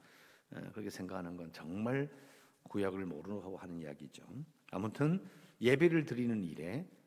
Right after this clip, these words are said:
앞장서고 예배를 인도해야 되는 그런,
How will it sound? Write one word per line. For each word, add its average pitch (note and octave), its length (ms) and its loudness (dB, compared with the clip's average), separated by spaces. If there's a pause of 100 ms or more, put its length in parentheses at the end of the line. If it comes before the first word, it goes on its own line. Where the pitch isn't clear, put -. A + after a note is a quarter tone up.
(160)
앞장서고 F2 920 -8 (340)
예배를 G#2+ 380 0
인도해야 D3 580 0
되는 E2+ 400 -6
그런, F2+ 360 -4